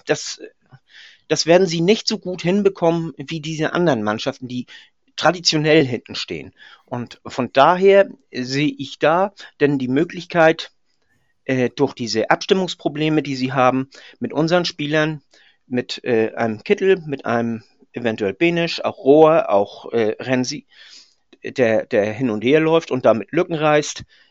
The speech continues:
immer wieder Lücken zu, zu, äh, hier, äh, kreieren,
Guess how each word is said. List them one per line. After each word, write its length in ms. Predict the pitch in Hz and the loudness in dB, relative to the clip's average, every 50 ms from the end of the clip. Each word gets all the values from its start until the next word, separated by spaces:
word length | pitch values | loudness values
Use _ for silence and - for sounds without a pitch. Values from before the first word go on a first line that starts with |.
| _ _ _ _ _ _ _ _ _ _ _ _ _ _ _ _ _ _ _ _ | _ _ _ _ _ _ _ _ _ _ _ _ _ _ _ _ _ _ _ _
immer 280 | - 170 190 196 185 165 | 2 4 4 4 4 4
wieder 160 | 175 175 165 | 6 4 4
Lücken 320 | 160 165 190 - 175 160 - | 6 4 2 2 2 0 0
zu, 240 | - 170 - 160 | 0 -2 -2 -4
zu, 420 | 160 - 170 160 151 147 - - 85 | -6 -2 -2 0 0 0 -2 0 2
äh, 260 | 117 127 120 - 123 113 - _ _ _ _ _ _ _ _ _ _ _ _ _ _ - 123 123 139 139 _ _ _ _ _ _ _ - | 2 2 2 2 -2 -8 -14 _ _ _ _ _ _ _ _ _ _ _ _ _ _ -18 -14 -14 -14 -14 _ _ _ _ _ _ _ -14
hier, 420 | - 151 147 139 135 127 123 123 - | -12 -10 -6 -4 -2 -2 -2 -2 -2
äh, 240 | 139 131 127 123 | 0 2 2 2
kreieren, 680 | 123 - - 165 156 147 156 160 151 143 143 135 139 | 0 -2 -2 -2 -2 0 4 6 6 6 6 2 -2